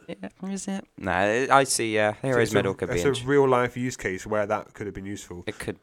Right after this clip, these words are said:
Speaker 1: yeah, Hero, Hero Medal, interesting. That's similar to, um, Island Challenge Amulet that was a card back with, um,
Speaker 2: What, what did
Speaker 1: G Xs.
Speaker 2: that do?
Speaker 1: Did the same thing.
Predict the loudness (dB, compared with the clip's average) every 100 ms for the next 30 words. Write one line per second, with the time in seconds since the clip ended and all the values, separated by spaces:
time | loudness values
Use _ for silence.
0 | _ -4 -2 -2 -2 -4 -4 -2 0 0
1 | -2 -6 -10 -12 -14 -10 -8 -8 -8 -6
2 | -6 -2 0 0 0 -2 -2 0 0 0
3 | -4 -12 -18 -18 -18 -2 0 0 -4 -6
4 | -8 -12 -4 -4 -4 -10 -10 -8 -6 -6
5 | -8 -10 -10 -12 -10 -12 -6 -6 -8 -14
6 | _ _ _ _ -10 -10 -12 -14 -14 -8
7 | -6 -6 -10 -14 -4 -2 -2 -2 -2 0
8 | 0 -2 -2 -6 -6 -6 -8 -6 -6 -6
9 | -8 -10 -10